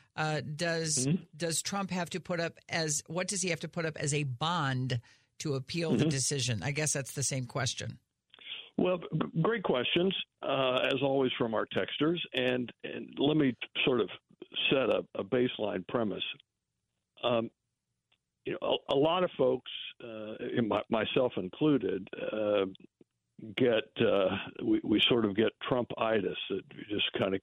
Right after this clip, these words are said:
Speaker 2: can't, can't we just move on from this guy? And I get it. Trust me, I get it. In this instance, what I hope our listeners will think about is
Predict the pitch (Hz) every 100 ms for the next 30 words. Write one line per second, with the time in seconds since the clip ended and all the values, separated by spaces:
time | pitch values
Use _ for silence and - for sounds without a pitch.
0 | - 131 - - 139 117 101 104 - 101
1 | 95 101 98 92 90 87 - - - -
2 | - - - - _ _ _ - - 135
3 | - - 131 127 127 - - - - -
4 | 113 117 139 101 82 - _ - 110 -
5 | 90 - 92 82 85 78 - - _ _
6 | _ _ _ - 143 156 240 - 123 107
7 | - 120 - 123 113 117 - 208 - 113
8 | 104 117 - - 104 101 92 - - -
9 | 107 - 120 117 95 90 85 - 120